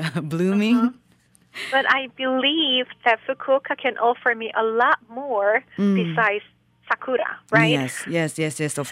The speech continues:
Speaker 1: course, of
Speaker 2: All
Speaker 1: course.
Speaker 2: right. Uh-huh, I'm so excited.
Speaker 1: Yes. So I've received a question today from one of our radio listeners whose name is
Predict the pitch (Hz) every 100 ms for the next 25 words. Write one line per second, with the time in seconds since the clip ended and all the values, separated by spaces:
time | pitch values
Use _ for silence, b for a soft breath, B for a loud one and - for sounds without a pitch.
0 | - 170 156 139 - 151 117 - - _
1 | _ _ _ 220 220 214 208 214 - 233
2 | 226 - 214 202 196 208 - B B -
3 | 165 180 170 B B - 220 208 233 254
4 | 349 - 269 240 220 214 - 185 185 -
5 | 233 254 254 220 226 254 277 220 208 208
6 | 185 190 214 208 208 180 165 139 175 190
7 | 202 202 180 190 185 170 147 139 - 175
8 | 160 165 175 190 175